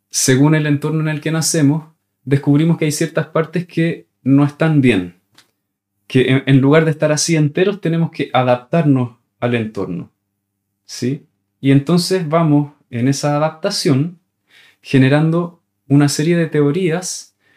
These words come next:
acerca de lo incorrecto, lo malo, lo peligroso, lo feo que es ser de ciertos modos.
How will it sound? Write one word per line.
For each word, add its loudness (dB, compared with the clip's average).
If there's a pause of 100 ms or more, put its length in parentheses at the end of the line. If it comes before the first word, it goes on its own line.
(240)
acerca -2
de -4 (2500)
lo 4
incorrecto, 2
lo 2
malo, 0
lo -4
peligroso, -2 (1080)
lo 0
feo 0 (220)
que 2
es 0
ser -2
de -2
ciertos -4
modos. -4